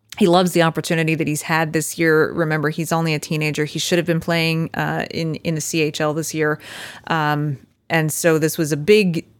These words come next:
opportunity for him. And he's just, he's just so happy and happy-go-lucky and upbeat to talk to. Um, but so I've got a f-, we've got a few, uh, audio clips from him. But first,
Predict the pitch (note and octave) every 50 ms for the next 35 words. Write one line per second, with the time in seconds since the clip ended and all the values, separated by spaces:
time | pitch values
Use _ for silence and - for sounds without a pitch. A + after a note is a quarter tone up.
0 | _ _ _ _ _ _ _ _ _ - D#3 D#3+ E3+ - F3 D#3+ - - F3 E3+
1 | E3+ D#3 D#3 D#3 D3+ - - D3 D#3 D#3+ D#3 D#3 D#3 D#3 D#3 - E3 F3 F3 F3
2 | G3 F#3 - - - B3 A#3+ - - - - - F#3+ G3+ F#3 - - - G#3 G#3
3 | - - - - F3+ F3 E3 D#3 D#3 - - F#2+ G#2 - D#3 C#3+ - _ _ _
4 | _ _ _ _ _ - - - E3+ D#3+ E3+ - E3+ E3 D#3 D3+ D3+ D3+ D3+ D3+
5 | D3+ D3+ D3 - _ - _ - - - F3+ E3 D#3+ - _ _ _ E3+ E3+ D#3
6 | - D3+ D#3+ C#3+ D3+ D#3 D#3 E3 D#3+ D3 D3 D3+ D3 D3 C#3+ - - E3+ E3+ D#3
7 | - _ _ _ _ _ - - F3 - - A3+ A#3+ C#4 - - - F3 D3 C#3+
8 | D3+ - - - - - - - - - - - F3+ E3+ D#3+ E3+ E3 - - _
9 | F#3 D#3+ - G3+ F#3+ - - - - - _ _ _ - - A3+ A3 G#3+ G3+ G#3+
10 | C4 C#4 C#4 - - - - - G3+ G#3 F#3 - B3+ C4 B3+ - - - G#3 A3
11 | A3 A3 A3 A3 - - - D#3 D3 - - E3+ E3+ F3 E3+ E3 D#3 - F3+ D#3+
12 | - - - F3 E3 E3 F3 E3+ D#3+ D#3+ E3 - - - F4+ F#4+ B3 G#3 C#4+ -
13 | - - - -